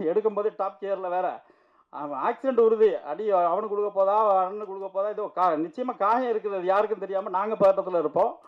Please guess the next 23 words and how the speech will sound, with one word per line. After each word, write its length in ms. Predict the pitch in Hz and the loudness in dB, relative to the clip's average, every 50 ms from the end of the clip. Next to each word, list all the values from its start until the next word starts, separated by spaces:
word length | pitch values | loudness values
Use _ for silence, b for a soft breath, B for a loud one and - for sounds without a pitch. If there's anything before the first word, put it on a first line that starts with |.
| B B B B B B B B B B B _ _ | B B B B B B B B B B B _ _
ஆ, 600 | - - 160 156 156 151 151 147 143 139 135 143 - _ _ _ _ _ | -10 -8 -6 -4 -4 -6 -6 -6 -8 -10 -12 -16 -18 _ _ _ _ _
ஏன்னா 360 | 160 165 170 190 214 247 - | -6 -2 0 0 0 0 -2
இந்த 220 | 151 165 180 185 202 | -4 -8 -6 -6 -6
சூழல்ல 600 | 196 - 220 220 214 214 208 202 214 240 240 - - - | -2 0 2 4 4 4 2 2 0 0 -2 -4 -8 -14
இப்படி 260 | - 147 - 196 202 | -12 -10 -6 -4 -4
ஒரு 240 | 196 190 180 175 175 | -2 -2 -4 -4 -4
நிலைமையில 480 | 185 190 185 175 170 175 190 214 208 - _ _ - | -4 -4 -4 -4 -4 -4 -6 -6 -8 -12 _ _ -18
அந்த 180 | 147 151 156 | -14 -14 -12
டிசைனை 320 | 151 160 160 196 202 190 - | -12 -12 -10 -8 -8 -4 -2
பாத்தீங்கன்னா 760 | 175 170 160 180 165 160 160 175 180 170 147 131 127 113 113 _ _ _ _ _ _ _ | -2 -2 -2 -2 -4 -4 -4 -4 -4 -4 -6 -10 -12 -16 -18 _ _ _ _ _ _ _
இந்த 220 | _ 147 143 151 | _ -8 -8 -6
பக்கம் 160 | 160 156 160 | -4 -4 -4
எம் 100 | 151 160 | -4 -2
ஜி 100 | 160 175 | 0 0
ஆர் 100 | 165 160 160 | 0 0 -2
இருக்காரு, 360 | 151 170 156 151 165 165 165 | -2 -4 -2 -2 -2 -4 -4
அந்த 120 | 151 151 | -6 -6
பக்கம் 340 | 147 151 165 156 - 165 151 | -6 -6 -8 -6 -8 -8 -6
கலைஞர் 400 | - 160 160 170 175 175 151 151 | -4 -6 -6 -4 -6 -6 -6 -6
இருக்காரு, 380 | 147 147 143 139 139 156 175 b b b b b b b b b b | -8 -8 -8 -8 -8 -10 -12 b b b b b b b b b b
அந்த 220 | _ - 151 151 147 | _ -14 -14 -12 -10
பக்கம் 640 | 151 151 147 160 151 147 143 139 139 131 127 127 | -8 -8 -6 -6 -4 -4 -6 -6 -8 -10 -12 -12
பிரபாகரன், 520 | 131 139 131 147 143 139 139 135 131 - | -10 -4 -2 0 0 0 -2 -6 -8 -10